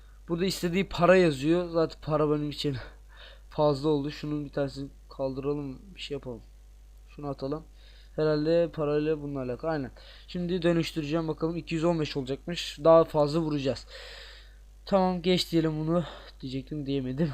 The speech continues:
<laughs> Geç. Ee, püskürtme şansı yüzde beş daha artmış sanırım. Kaynaştırmadan çıkalım şimdi de. Tamam.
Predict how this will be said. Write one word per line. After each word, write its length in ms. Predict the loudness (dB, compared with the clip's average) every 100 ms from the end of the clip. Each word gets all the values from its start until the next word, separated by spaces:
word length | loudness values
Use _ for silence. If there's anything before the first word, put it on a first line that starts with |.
| -6
<laughs> 120 | -6
Geç. 280 | -6 -6 -10 -16 -20 -20 -20 -20 -10
Ee, 300 | -2 0 -2 -4 -10
püskürtme 440 | -8 -6 -4 -4
şansı 420 | 0 0 0 -2
yüzde 640 | -2 -2 -4 2 4 6 4
beş 440 | 2 0 -8 -6 0
daha 240 | 4 4
artmış 380 | 2 -2 -6 -8
sanırım. 380 | -6 -2 -4 -6 -18 -20 -20 -20 -20 -20 -20 -20 -6
Kaynaştırmadan 580 | 0 0 0 -4 -6 -6
çıkalım 400 | -6 0 0 0
şimdi 360 | -8 -8 -2
de. 100 | -4 -4 -16 -18 -18 -16 -18 -18 -20 -20 -20 -20 -20 -20 -20 -20 -6
Tamam. 320 | -2 -2 -4